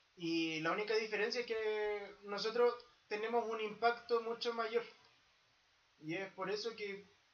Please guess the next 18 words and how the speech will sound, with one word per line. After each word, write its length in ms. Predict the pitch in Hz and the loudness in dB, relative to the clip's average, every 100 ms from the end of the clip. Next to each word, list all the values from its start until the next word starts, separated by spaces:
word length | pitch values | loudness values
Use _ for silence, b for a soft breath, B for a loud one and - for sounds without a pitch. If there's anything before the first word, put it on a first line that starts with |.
| _ _ _ _ _ _ _ | _ _ _ _ _ _ _
siendo 320 | - 233 226 | -4 -2 0
que 100 | 214 | 0
nosotros, 640 | 196 190 240 226 220 214 - - _ _ _ 220 | 0 4 4 4 4 0 -2 -16 _ _ _ -4
al 80 | 202 | 0
menos 260 | 254 269 233 | 4 4 4
nosotros 460 | 240 262 254 233 | 2 2 2 2
sabemos 400 | 214 202 254 240 | 4 4 4 2
que 80 | 233 | 0
tenemos 380 | 220 220 220 220 | 0 0 -2 -2
la 100 | 220 | 0
capacidad 460 | 220 214 214 220 | 0 0 -2 -2
de 80 | 226 | 0
racional, 500 | 226 226 240 240 247 - - _ _ _ _ _ _ _ - | 2 2 0 -2 -4 -8 -20 _ _ _ _ _ _ _ -14
re-racionalizar, 1700 | 185 202 226 233 196 214 226 220 - 226 214 220 214 214 202 226 247 247 247 - - | -4 2 4 2 -4 -2 -2 -2 -6 -4 -2 -2 -4 -4 0 0 0 -4 -4 -8 -6
<laughs> 880 | 220 208 - 190 196 240 - - - | -2 -2 -4 -6 -6 -6 -6 -8 -8
no 140 | 160 160 | 0 2
raciona-, 360 | 165 170 175 - - | 2 -2 -10 -14 -10
racionalizar, 580 | 160 156 156 156 160 190 | -6 -4 -2 -4 -4 -8